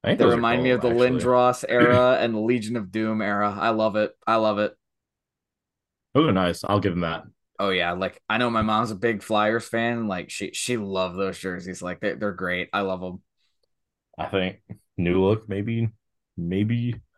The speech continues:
Speaker 1: some new hope for Flyers.
Speaker 2: The
Speaker 1: I don't know.
Speaker 2: n-, the
Speaker 1: Grasping at
Speaker 2: new
Speaker 1: straws.
Speaker 2: era, the new <laughs> era of orange. <laughs>
Speaker 1: The new era of orange, baby.
Speaker 2: Yeah.
Speaker 1: <laughs>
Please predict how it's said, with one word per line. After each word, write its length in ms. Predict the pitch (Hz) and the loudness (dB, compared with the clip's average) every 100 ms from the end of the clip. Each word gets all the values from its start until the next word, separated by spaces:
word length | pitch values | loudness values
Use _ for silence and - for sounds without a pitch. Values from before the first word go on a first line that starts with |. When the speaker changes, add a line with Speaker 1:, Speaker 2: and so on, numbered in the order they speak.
| - - _ - | -20 -20 _ -20
Speaker 1:
some 760 | - - - 120 117 117 113 - - | -16 -16 -6 -2 0 0 -2 -4 0
new 240 | 104 110 | 4 4
hope 320 | 104 110 113 | 4 2 0
for 180 | - 113 | -4 -4
Flyers. 540 | 113 110 123 123 117 160 | 0 2 2 -2 -6 0
Speaker 2:
The 160 | 160 | 4
Speaker 1:
I 140 | 185 170 | 6 4
don't 100 | 160 | 2
know. 140 | 170 | -2
Speaker 2:
n-, 80 | - | 0
the 100 | 180 | 4
Speaker 1:
Grasping 300 | 190 160 147 | 4 6 6
at 80 | 160 | 6
Speaker 2:
new 0 | |
Speaker 1:
straws. 320 | - 127 131 | 6 4 2
Speaker 2:
era, 220 | 127 135 - _ 170 | 2 -2 -6 _ 0
the 80 | |
new 260 | 135 151 165 | 4 4 6
<laughs> 0 | |
era 240 | 135 143 127 | 4 4 4
of 300 | 180 170 135 131 | 4 4 2 2
orange. 520 | 151 180 202 208 190 165 | 2 0 0 -2 -4 0
<laughs> 440 | - - 127 - - - - - - _ _ _ - | 0 0 -4 -4 -10 -8 -8 -8 -10 _ _ _ -6
Speaker 1:
The 100 | 82 | -4
new 260 | 80 82 | -2 -2
era 340 | 80 80 80 82 | 0 0 -2 -4
of 60 | |
orange, 380 | 76 73 73 76 | -6 -10 -12 -14
baby. 420 | 73 76 76 78 - - - | -12 -12 -10 -12 -14 -20 -4
Speaker 2:
Yeah. 380 | 131 131 131 135 | 2 4 4 2
Speaker 1:
<laughs> 60 | - | -4